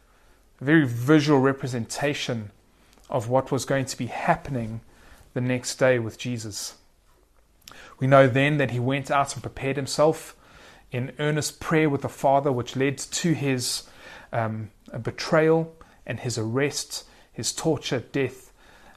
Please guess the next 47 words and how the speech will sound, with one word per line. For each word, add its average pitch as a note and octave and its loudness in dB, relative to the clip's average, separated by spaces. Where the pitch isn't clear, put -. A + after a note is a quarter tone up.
um, A#2 -4
on C3 -4
the A#2+ -4
cross. - -8
But C3+ 6
while G3+ 12
that A#3 10
was G#3+ 8
all G3 6
going, F3 8
we D3 0
also F#3 2
know F#3 2
there D#3+ 2
were D3+ 2
some C#3+ 0
massive F3 0
supernatural D3 2
events B2 0
taking A#2+ -6
place. - -10
We C#3+ 2
know D3+ 12
that D#3 8
while D#3+ 12
he E3 8
was D#3 6
up F3+ 4
on D#3 0
the C3+ 0
cross - 6
and D3 2
at C3+ 0
the B2 -8
time F3 2
that D3 0
he D#3+ 2
was, D3+ 4
uh, C3 8
crying F#3 8
out, E3+ 6
saying F3+ 2
it - 4
was C3+ 0
finished, G#3 0
the - -4
sun G3+ 6